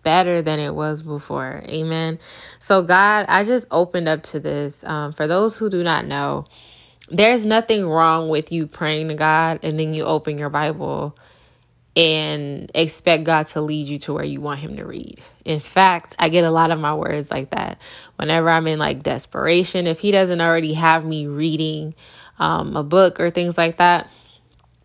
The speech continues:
like right now I'm in the book of Matthew. So if, if he's not leading me in places like that to speak to me,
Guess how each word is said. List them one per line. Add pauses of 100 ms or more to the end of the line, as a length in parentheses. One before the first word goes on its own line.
(360)
like
right
now
I'm
in
the
book
of
Matthew. (400)
So
if,
if
he's
not
leading
me
in
places
like
that
to
speak
to
me,